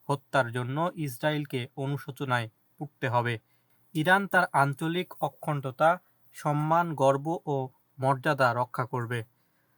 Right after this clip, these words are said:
হামাস প্রধানের হত্যাকাণ্ডের পরই জরুরি বৈঠক করেছে ইরানের বিপ্লবী গার্ড বাহিনীর সিনিয়র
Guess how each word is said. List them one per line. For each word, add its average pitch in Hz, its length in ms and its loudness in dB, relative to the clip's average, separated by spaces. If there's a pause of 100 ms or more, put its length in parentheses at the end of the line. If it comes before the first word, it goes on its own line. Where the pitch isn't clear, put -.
(300)
হামাস 175 300 6
প্রধানের 208 400 2
হত্যাকাণ্ডের 196 760 2
পরই 190 340 0
জরুরি 170 440 -2 (320)
বৈঠক 160 460 2
করেছে 180 340 -2
ইরানের 143 480 0 (180)
বিপ্লবী 143 460 -2
গার্ড 160 260 -8
বাহিনীর 143 500 0
সিনিয়র 139 500 -2